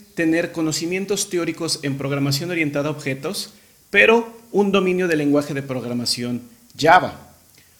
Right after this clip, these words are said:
o que utilizas herramientas DevOps, lo que sea que eso significa, o que seas ingeniero en sistemas, ingeniero info-, en informática o afín. Es decir,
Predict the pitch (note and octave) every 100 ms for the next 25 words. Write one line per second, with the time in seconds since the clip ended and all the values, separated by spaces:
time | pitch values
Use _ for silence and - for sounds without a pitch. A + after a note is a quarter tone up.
0 | _ _ - F#3 A#3+ A#3 G#3 G#3 G#3+ F#3
1 | E3 E3 D#3 D#3+ D3+ - C3 C3 C#3+ C#3+
2 | - - - - - C3+ C3+ A#2+ C3+ C3
3 | C3 B2 B2 B2 F#3+ - - - _ _
4 | _ _ _ _ _ - - A3 A3 A3+
5 | A3 A3 - - F#3+ F#3 F3+ F#3+ G3 F3
6 | D#3+ F3+ F3+ G#3+ A3 - - E3+ D#3 D#3
7 | E3 F3 D#3+ C#3+ C#3 C#3 C#3 C3+ D3 D3
8 | D#3+ F#3 G#3 - - _ _ C3 A#2+ -
9 | A#2+ F#2 - - - _ _ - - _
10 | _ A#3+ C4+ D4 - C#3+ - -